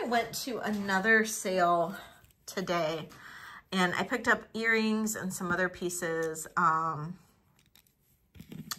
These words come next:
and here is a really pretty pair of earrings here. And that's a great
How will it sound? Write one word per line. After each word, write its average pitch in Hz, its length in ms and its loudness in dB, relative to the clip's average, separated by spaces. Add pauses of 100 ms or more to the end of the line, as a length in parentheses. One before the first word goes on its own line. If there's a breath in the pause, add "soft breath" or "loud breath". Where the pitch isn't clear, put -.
(580 loud breath)
and 170 560 4 (1900 loud breath)
here 208 340 2
is 180 400 -2
a 180 80 -2 (200)
really 233 300 0
pretty 190 300 -2
pair 175 280 -2
of 160 100 -12
earrings 160 360 -8
here. 147 420 -8 (1800 soft breath)
And 160 560 -8 (1120 loud breath)
that's 180 320 4
a 180 60 -6
great - 420 -10